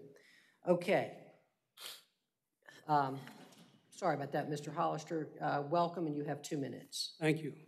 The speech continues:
Speaker 2: My name is Robert Hollister. I live on North Lakeshore Drive in Chapel Hill,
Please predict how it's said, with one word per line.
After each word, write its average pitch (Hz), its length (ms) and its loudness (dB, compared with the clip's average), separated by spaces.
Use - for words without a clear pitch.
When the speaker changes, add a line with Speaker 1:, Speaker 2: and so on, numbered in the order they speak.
Speaker 2:
My 160 120 4
name 175 180 8
is 165 140 2
Robert 165 320 0
Hollister. 170 580 2
I 156 140 -2
live 151 260 0
on 147 240 0
North 160 280 0
Lakeshore 160 360 -2
Drive 143 400 0
in 139 100 -2
Chapel 139 420 -2
Hill, 165 420 0